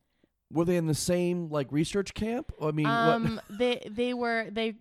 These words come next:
Speaker 2: described it as a forty-five minute helicopter ride away, which I think for Antarctica is pretty close.
Speaker 1: I guess so.
Speaker 2: Yeah,
Speaker 1: Really?
Speaker 2: scientific researchers. Yeah, they matched on Tinder.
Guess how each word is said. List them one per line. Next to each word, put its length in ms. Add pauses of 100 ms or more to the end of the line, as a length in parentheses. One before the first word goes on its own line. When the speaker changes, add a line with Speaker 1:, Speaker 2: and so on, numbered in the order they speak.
(120)
Speaker 2:
described 380
it 100
as 160
a 60
forty-five 720
minute 320
helicopter 640
ride 240
away, 300
which 200
I 120
think 260
for 180
Antarctica 600
is 140
pretty 260
close. 420 (720)
Speaker 1:
I 60
guess 240
so. 460 (120)
Speaker 2:
Yeah, 180
Speaker 1:
Really? 280
Speaker 2:
scientific 480
researchers. 680 (100)
Yeah, 200 (220)
they 80
matched 340
on 140
Tinder. 320